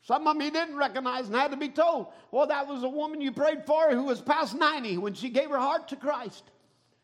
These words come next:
in your meeting, and you led her to the Lord." He didn't know who she was. He didn't recognize her in that form. He couldn't remember like that. But the longer,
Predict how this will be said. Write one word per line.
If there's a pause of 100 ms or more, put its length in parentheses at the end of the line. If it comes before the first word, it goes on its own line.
(120)
in
your
meeting,
and
you
led
her
to
the
Lord." (1400)
He
didn't
know
who
she
was.
He
didn't
recognize
her
in
that
form.
He
couldn't
remember
like
that. (3500)
But
the
longer,